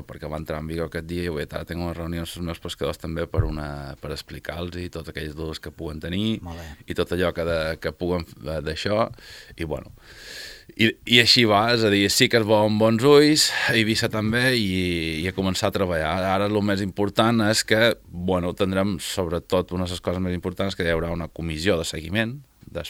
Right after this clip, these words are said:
Speaker 1: pla de pesca i des arts menors, que podrem parlar cada any de qualsevol problema que hi hagi, i a veure si el podem solucionar, i inclús detectar problemes i dins d'aquesta comissió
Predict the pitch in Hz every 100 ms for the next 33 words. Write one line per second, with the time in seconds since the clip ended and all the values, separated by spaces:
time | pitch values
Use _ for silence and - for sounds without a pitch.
0 | - 80 82 - 110 - 85 78 78 85
1 | 85 85 85 104 - - 85 - 82 87
2 | - 90 90 85 87 85 82 - 80 80
3 | 87 78 82 90 87 82 90 107 107 -
4 | - - - - - - - 107 110 104
5 | 113 - 104 - 95 95 98 95 - 87
6 | 98 87 82 78 90 85 95 92 80 80
7 | 90 92 92 - 95 95 98 101 107 101
8 | 113 101 - 87 82 78 82 85 82 90
9 | 95 - 92 92 87 101 95